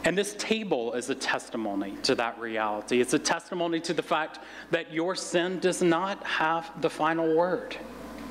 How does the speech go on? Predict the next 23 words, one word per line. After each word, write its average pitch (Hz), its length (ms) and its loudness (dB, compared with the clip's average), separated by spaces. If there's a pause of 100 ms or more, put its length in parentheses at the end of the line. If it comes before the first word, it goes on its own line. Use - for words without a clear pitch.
(460)
At 147 160 2
this 185 220 -4
table, 180 400 4
we 160 100 6
gather 160 520 0
in 151 180 2
faithfulness 151 920 2
to, 156 280 4 (460)
to 180 120 4
Jesus' 175 540 2
instructions, - 1120 0 (960)
a 147 80 2
meal 165 560 0
given 180 280 0
to 196 120 0
the 170 120 0
church 165 520 0
whereby 170 460 2
we 165 180 4
memorialize 160 920 4
the 135 100 2
death, 143 520 0
burial, 123 540 0